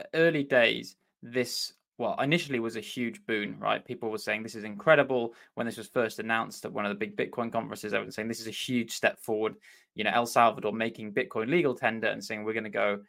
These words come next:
kind of full in on this idea." And then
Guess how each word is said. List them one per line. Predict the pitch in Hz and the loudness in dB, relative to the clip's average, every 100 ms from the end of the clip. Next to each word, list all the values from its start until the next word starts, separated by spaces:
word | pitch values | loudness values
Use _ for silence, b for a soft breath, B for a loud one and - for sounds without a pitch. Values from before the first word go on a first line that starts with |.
| b - | b -6
kind | 110 | -4
of | 104 | -4
full | - 139 | 2 4
in | 110 104 101 101 | 4 2 -2 -6
on | 104 | -6
this | 101 101 | -8 -6
idea." | 104 104 104 101 101 b b - | -6 -6 -6 -6 -8 b b -6
And | 117 131 | 0 6
then | 135 110 143 | 6 4 -2